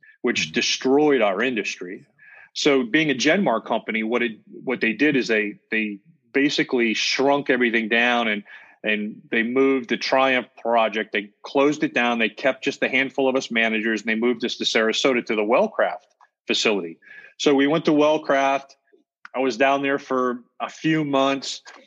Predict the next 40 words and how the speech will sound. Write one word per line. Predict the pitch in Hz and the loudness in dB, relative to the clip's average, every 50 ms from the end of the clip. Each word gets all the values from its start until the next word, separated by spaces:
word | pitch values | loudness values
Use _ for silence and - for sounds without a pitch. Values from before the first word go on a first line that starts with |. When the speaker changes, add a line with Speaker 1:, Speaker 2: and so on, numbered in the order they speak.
| _ _ - | _ _ -4
Speaker 1:
and, | 120 120 123 123 120 120 117 110 120 120 | 0 0 2 2 2 0 0 -2 -4 -2
uh, | - 123 117 113 117 | 2 2 4 4 4
got | 107 101 117 120 117 120 | 4 2 2 2 2 0
let | 123 123 120 120 | 0 2 2 2
go | 127 131 123 127 | 2 2 2 2
from | 110 - 123 110 110 | 0 -2 -4 -2 2
there. | 117 131 156 156 123 104 98 | 2 4 4 4 2 2 0
Just | 92 110 117 - - - | -2 -4 -4 -4 -4 -4
the | 117 110 123 | -2 -2 0
industry | 131 131 113 - - 113 | 0 -2 -4 -2 -2 0
was | 107 107 101 95 92 | 0 0 -2 -4 -4
just, | - - 98 - - - _ _ _ _ _ - - - _ - - - - - - | -4 -4 -4 -4 -6 -10 _ _ _ _ _ -20 -20 -20 _ -20 -20 -20 -20 -20 -8
you | - 123 104 | -6 -2 -2
know, | 98 95 92 92 - _ _ _ _ _ - | -2 -2 -2 -6 -10 _ _ _ _ _ -2
terrible | - - - 139 143 123 101 98 98 98 | 2 4 4 4 4 2 2 -2 -4 -4
at | - | -4
the | - 101 | -6 -8
time. | - - 110 104 101 95 95 - - - - - - - _ - | -4 -2 -2 0 0 -2 -4 -8 -16 -20 -20 -20 -20 -20 _ -2
So | - 170 160 143 135 | 2 4 4 4 4
a, | 127 - - 120 | 2 0 -2 -6
a | 101 | -6
company | - - 208 247 - - 139 127 117 113 | 0 0 -2 0 0 -2 -2 -2 0 -2
moved | 123 113 107 95 - | -2 -2 -4 -2 -2
in, | 101 95 98 98 123 131 | -4 -4 -4 -4 -6 -4
which | 120 120 117 - - - - | -4 -4 -2 -2 -4 -4 -4
was | 117 110 117 113 113 110 107 104 - | -2 0 2 2 2 2 0 -2 -2
Super | - 143 131 - 143 | -2 -2 0 0 0
Hawaii | 127 135 127 127 123 123 123 123 117 117 | 2 2 4 4 4 4 4 2 0 0
Intrepid, | 117 113 - - - 110 101 - 98 95 117 131 127 | -2 -2 -4 0 0 0 0 0 -4 -8 -8 -10 -8
which | - 123 117 - - | -6 -6 -6 -2 0
was | 117 113 95 | 0 0 0
owned | - - 131 127 131 135 135 127 | 0 0 0 2 2 2 2 2
by | 117 117 113 107 | 2 4 4 4
a | 107 | 2
Japanese | 107 117 117 117 95 - 117 120 131 131 120 | 2 2 2 2 2 0 -2 -2 -2 -2 -2
gentleman | 107 113 110 107 104 101 101 98 101 | -2 -4 -4 -4 -4 -4 -4 -6 -6
at | 98 - | -6 -8
the | 101 87 | -10 -10
time. | - 104 101 101 101 104 104 104 | -6 -4 -2 -2 -2 -2 -2 -2
And | 101 101 104 | -4 -4 -6